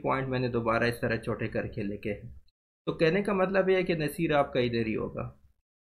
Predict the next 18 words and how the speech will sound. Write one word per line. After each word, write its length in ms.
ठीक 180
है 80
जी। 140
अब 100
जब 140
नसीर 400
इधर 300
हो 160
गया 160
तो 180
बाकी 440
जो 200
दो 240
रह 260
गए, 280
अ, 500
जिसमें 400
गालिबन 520